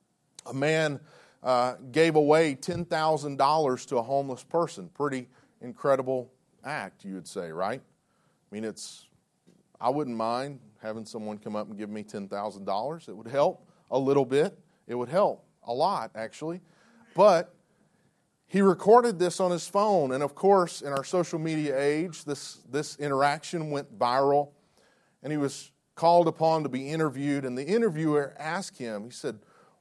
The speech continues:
"Why did you do this? What motivated you?"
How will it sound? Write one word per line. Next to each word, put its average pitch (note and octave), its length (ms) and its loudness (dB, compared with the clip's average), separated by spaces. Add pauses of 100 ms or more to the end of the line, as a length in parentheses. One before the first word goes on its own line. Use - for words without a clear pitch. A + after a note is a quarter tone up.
(160)
"Why F#3+ 640 0 (360)
did A#2+ 180 -18
you B2 120 -10
do B2 200 -8
this? - 440 -16 (1000)
What F#3+ 300 4
motivated D3 1040 -2
you?" G#2+ 340 -12